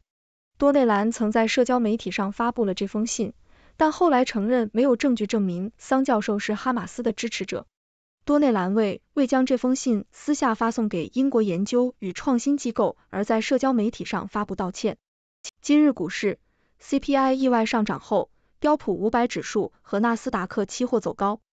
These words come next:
雅虎，周二，美国股指期货大幅上涨，因通胀数据显示价格上涨超出预期。由于美联储希望确保通胀在降低之前再次降息，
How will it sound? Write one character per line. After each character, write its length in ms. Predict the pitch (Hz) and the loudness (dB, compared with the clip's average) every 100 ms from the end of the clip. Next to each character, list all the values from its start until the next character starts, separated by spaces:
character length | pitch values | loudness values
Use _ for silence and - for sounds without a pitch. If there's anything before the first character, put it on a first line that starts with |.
| _ _ _ _ | _ _ _ _
雅 280 | 220 196 262 | -2 0 -2
虎， 480 | - 208 170 208 - _ _ _ _ _ | -2 -4 0 -2 -2 _ _ _ _ _
周 120 | - 254 | 0 4
二， 300 | 247 240 - _ _ _ _ | 4 2 -4 _ _ _ _
美 160 | 226 | 0
国 160 | 226 262 | 4 2
股 200 | 262 262 | 2 0
指 140 | 220 | 0
期 200 | 180 - | -2 -4
货 220 | 254 247 226 | -2 0 0
大 180 | 247 | -2
幅 160 | 226 208 | -2 -4
上 220 | 262 226 | 0 0
涨， 240 | 214 143 - _ _ _ | -2 -8 -12 _ _ _
因 180 | 262 285 | 0 0
通 180 | 320 330 | 0 2
胀 200 | 285 254 | 2 2
数 160 | 269 | -2
据 100 | 233 | -2
显 240 | 220 175 175 | -4 -6 -6
示 300 | - 202 - | -4 -4 -6
价 240 | - 302 247 | -4 -2 0
格 120 | 208 | -2
上 220 | 254 233 | 0 0
涨 220 | 214 202 | -2 -8
超 240 | - - 247 | -6 -2 -2
出 140 | 240 | -2
预 120 | 214 | -4
期。 320 | 180 - 208 202 _ _ _ _ _ _ | -4 -6 -6 -6 _ _ _ _ _ _
由 140 | 269 | 4
于 120 | 311 | 6
美 160 | 311 220 | 4 2
联 180 | 208 262 | 2 0
储 180 | - 190 | -2 -4
希 160 | - | 0
望 160 | 262 247 | 2 2
确 160 | - | 0
保 220 | 240 180 175 | 0 0 -2
通 240 | 254 269 | -2 0
胀 200 | 269 226 | 2 2
在 200 | 233 220 | 0 2
降 180 | 254 233 | 0 0
低 100 | 254 | 0
之 140 | 285 | -2
前 240 | - 202 220 | -2 -2 0
再 220 | 320 247 | 0 0
次 140 | 196 | -2
降 200 | 208 175 | -6 -6
息， 320 | 175 - 202 | -6 -6 -8